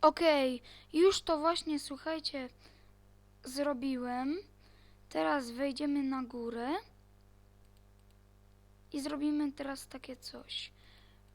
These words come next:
E, ja to zrobię. Mm, takie dwa poziomy.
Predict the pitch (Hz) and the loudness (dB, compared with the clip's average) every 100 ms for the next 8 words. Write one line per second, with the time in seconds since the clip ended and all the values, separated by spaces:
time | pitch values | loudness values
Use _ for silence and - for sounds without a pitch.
0 | - - - - 233 233 247 294 - 254 | -20 -20 -20 -14 -10 -8 -6 -6 -8 -12
1 | 262 269 233 226 220 247 349 - - - | -8 -8 -6 -6 -6 -8 -10 -16 -20 -20
2 | - - - - - - - - - 254 | -20 -20 -20 -20 -20 -20 -20 -20 -10 -8
3 | 240 247 - 247 262 269 262 240 233 220 | -8 -12 -16 -10 -10 -8 -8 -8 -8 -8
4 | 214 247 | -8 -6